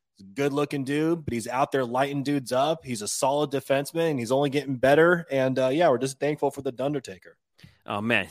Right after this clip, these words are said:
Speaker 2: thirty-nine points so far in the season. Uh, he's having an, uh, epic season. It's his best season ever so far offensively. Um, and it's, you know, only, what, there's still thirty games left. So he's killing it.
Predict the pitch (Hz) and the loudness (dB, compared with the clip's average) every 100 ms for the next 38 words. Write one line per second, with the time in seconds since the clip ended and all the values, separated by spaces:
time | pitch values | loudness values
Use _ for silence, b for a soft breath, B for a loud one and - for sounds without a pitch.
0 | - 139 147 147 135 131 127 123 123 - | 2 2 2 2 2 2 0 0 0 0
1 | 127 - 123 113 101 95 113 110 110 110 | -2 0 0 0 -2 -6 -6 -4 -4 -4
2 | 104 b b b - 98 92 120 127 123 | -6 b b b -6 -4 -2 -2 0 2
3 | 113 110 101 - 104 98 117 101 90 87 | 2 0 -4 -8 -12 -8 -4 -2 -2 -6
4 | - 139 147 - 110 - 107 90 95 92 | -2 2 2 4 -2 -2 -4 -4 -8 -10
5 | - b b 95 - 117 98 123 120 - | -14 b b -12 -8 -8 2 6 6 4
6 | 139 123 120 117 110 110 127 110 - 107 | 0 0 2 2 2 -2 0 -2 -2 -2
7 | 107 104 - b 98 - 113 110 113 123 | 0 0 -6 b -8 -4 -4 -4 -4 -2
8 | 123 123 b b b 98 95 92 92 87 | -2 -4 b b b -4 -2 -2 -4 -10
9 | _ _ _ 117 107 101 98 87 - _ | _ _ _ -4 -2 -2 -6 -10 -18 _
10 | 113 101 - - 90 69 _ - - 107 | -8 -6 -8 -8 -10 -12 _ -20 -6 -4
11 | 107 107 98 95 82 - - 87 73 92 | -2 -2 -4 -6 -8 -10 -18 -18 -16 -12
12 | - 98 82 _ - - 110 107 104 110 | -6 -6 -6 _ -10 2 2 2 2 2
13 | 113 135 147 143 - 113 101 135 156 - | 2 2 2 2 0 2 2 0 -2 0
14 | 135 135 135 131 | 0 0 -2 -6